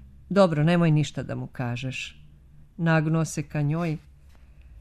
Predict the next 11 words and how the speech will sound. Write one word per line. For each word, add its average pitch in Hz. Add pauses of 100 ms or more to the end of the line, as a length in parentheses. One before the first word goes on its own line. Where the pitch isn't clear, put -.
(160)
Elvira 180
je 175
dopustila 190
da 160
je 156
još 147
jednom 185
poljubi 165
kratkim, 170
poluvlažnim 160
poljupcem. 139